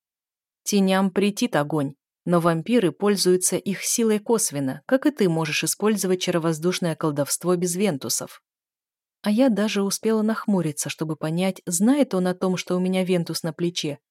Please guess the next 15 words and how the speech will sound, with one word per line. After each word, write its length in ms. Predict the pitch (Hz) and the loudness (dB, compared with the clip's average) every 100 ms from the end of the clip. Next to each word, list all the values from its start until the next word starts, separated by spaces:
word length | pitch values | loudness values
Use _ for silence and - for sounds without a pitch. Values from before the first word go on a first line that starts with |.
| _ _ | _ _
или 220 | - 269 254 | 2 6 6
это 140 | 240 | 4
случайное 580 | - 262 269 269 185 170 | 0 0 2 2 2 0
попадание 560 | 180 214 202 165 170 | -2 0 0 0 -2
в 100 | 185 | -4
цель. 400 | - - 220 147 - _ _ _ _ | -6 -4 -2 -4 -10 _ _ _ _
Ведь 260 | 190 202 180 | -4 -2 -2
вентусов 480 | 208 220 208 185 | 0 0 0 -2
не 140 | 190 190 | 0 0
видит 240 | 208 196 | 0 0
никто, 360 | 208 208 - 262 | 0 -2 0 0
кроме 340 | - 170 165 | 2 0 0
высших 380 | 160 180 - - | -2 -2 -4 -2
магов 360 | 185 180 185 190 | -2 -2 -4 -6
воздуха. 680 | 196 214 165 147 - - | -4 -4 -4 -8 -10 -12